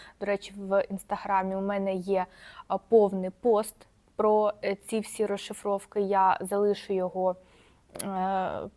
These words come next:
залишу на цей пост посилання під цим відео, щоб ви перейшли, тому що я вже тут не буду говорити в цьому відео про,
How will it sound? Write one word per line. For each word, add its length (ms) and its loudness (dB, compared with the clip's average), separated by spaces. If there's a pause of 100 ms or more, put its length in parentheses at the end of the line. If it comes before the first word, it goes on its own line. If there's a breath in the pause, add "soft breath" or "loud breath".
(360)
залишу 520 2
на 80 0
цей 160 -6
пост 240 -4
посилання 640 -2
під 140 -8
цим 220 -4
відео, 380 0
щоб 200 -6
ви 100 2
перейшли, 480 -2
тому 220 -6
що 160 -6
я 100 2
вже 180 -4
тут 240 -6
не 120 0
буду 340 -2
говорити 460 -6
в 60 -20
цьому 280 -8
відео 320 -2
про, 280 0